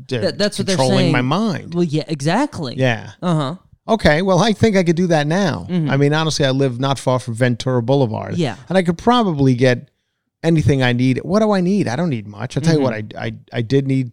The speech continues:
Speaker 1: to, today. I, look, Alex, I got something new for the po-,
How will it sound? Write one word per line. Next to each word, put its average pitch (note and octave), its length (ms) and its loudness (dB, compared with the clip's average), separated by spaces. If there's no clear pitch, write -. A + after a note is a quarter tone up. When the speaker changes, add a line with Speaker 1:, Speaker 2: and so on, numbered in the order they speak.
Speaker 1:
to, - 220 -6
today. C3 520 0
I, C3+ 200 -2
look, B2+ 240 -6
Alex, A#2+ 440 -6
I A#2 80 -12
got B2+ 160 0
something B2+ 260 -2
new C3+ 220 2
for B2+ 160 0
the A#2 240 0
po-, C#3 140 -4